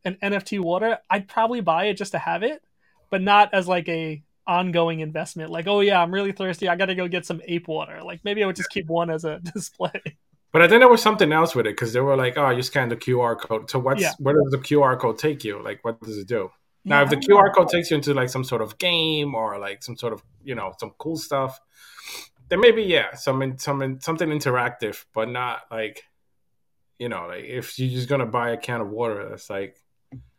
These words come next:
Speaker 2: with somebody else's ape on it, that's, that's a little different.
Speaker 1: Yeah, it's a little unnecessary, right? All right, so let's, let's do a quick Google on ape water Web three. Ape water launches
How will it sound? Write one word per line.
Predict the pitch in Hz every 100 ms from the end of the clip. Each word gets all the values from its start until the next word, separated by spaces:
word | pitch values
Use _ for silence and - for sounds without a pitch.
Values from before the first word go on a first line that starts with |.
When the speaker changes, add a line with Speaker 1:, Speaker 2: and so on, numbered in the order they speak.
| _ _ _ _ _
Speaker 2:
with | 101
somebody | 143 139 131
else's | 135 131 117 - 113
ape | 127 127
on | 104 98
it, | 101 95 -
that's, | 104 -
that's | 117 110 117
a |
little | 101 98 95 - _ _
different. | 196
Speaker 1:
Yeah, | 208 170 156
it's | - 214
a |
little | 202 196 180
unnecessary, | 185 180 175 160 165 175
right? | 170 185 214 -
All | 196
right, | 160
so | 208
let's, | 233 233 - -
let's | 220 233
do | - 240
a |
quick | - 226
Google | 214 220 202 208 196
on | 175 -
ape | 185 196 180
water | 185 180 185 190 -
Web | 170 170
three. | - 208 214 226 214
Ape | 196 208
water | 214 196
launches | 180 180 180 190 180 175 -